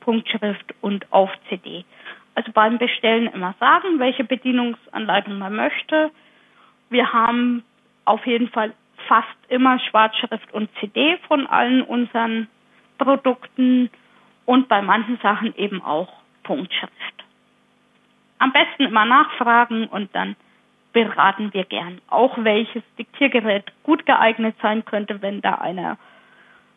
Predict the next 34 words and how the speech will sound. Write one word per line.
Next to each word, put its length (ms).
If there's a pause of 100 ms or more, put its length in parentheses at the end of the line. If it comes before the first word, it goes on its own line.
(160)
keine 280
Idee 340
hat 200
und 140
sagt, 120
„Ich 200
weiß 240
nicht 180 (260)
genau, 360
was 180
ich 120
nehmen 340
soll, 220
kann 280
mich 160
nicht 140
entscheiden, 600
brauche 360
nochmal 240
Beratung“, 720 (540)
dann 440 (560)
kann 180
er 100
gerne 320
bei 160
uns 180
anrufen 680
und 200
dann 280 (320)
wird 240
er 120
beraten. 600 (1080)
Natürlich 420 (120)
stehen 240